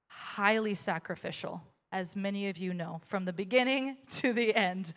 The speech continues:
You give your body, you give your time, you give your nights, you give your days, you give everything you have, you give your body. I mean, my goodness, it requires everything. It's highly sacrificial.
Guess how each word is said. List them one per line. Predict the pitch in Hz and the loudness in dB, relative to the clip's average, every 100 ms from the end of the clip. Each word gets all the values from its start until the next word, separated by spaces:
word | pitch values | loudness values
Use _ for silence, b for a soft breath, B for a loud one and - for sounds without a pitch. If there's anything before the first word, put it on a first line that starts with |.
| B B B B | B B B B
You | 180 | -10
give | 190 190 | -4 0
your | 208 | 0
body, | 185 190 175 180 170 165 _ _ _ _ - | 2 2 0 -4 -10 -16 _ _ _ _ -10
you | |
give | 208 214 185 | -6 -4 -2
your | 202 | -4
time, | 202 196 180 170 170 | -2 0 0 -2 -6
you | 208 | -6
give | 247 220 | -4 -4
your | 240 | -2
nights, | 208 190 - - - - B B B B B - | -2 -2 -4 -14 -16 -18 B B B B B -12
you | |
give | 175 180 165 | -8 -6 -2
your | 202 | 2
days, | 247 226 208 196 196 - B B B | 6 6 6 2 -2 -8 B B B
you | 202 202 | -6 0
give | 190 175 190 - - | 2 2 -2 -8 0
everything | 208 196 220 208 208 202 | 0 2 0 0 -4 -4
you | 185 | -4
have, | 170 175 160 | -2 -2 -4
you | 180 185 | -6 -6
give | 214 202 | -4 -2
your | 190 | -2
body. | 165 170 170 165 | 0 0 -2 -4
I | 175 | -6
mean, | 180 185 | -6 -4
my | 180 180 | -4 -2
goodness, | 185 165 165 - - b b - | -4 -4 -8 -12 -20 b b 0
it | 220 - - | 0 0 -6
requires | 233 - 190 196 - | -4 2 4 4 0
everything. | 180 180 180 165 | -6 -6 -6 -8
It's | 170 | -10
highly | - - 180 185 185 | -12 -4 0 0 -2
sacrificial. | 180 170 165 185 - 196 - 165 | -2 -4 -4 -6 -6 -6 -6 -8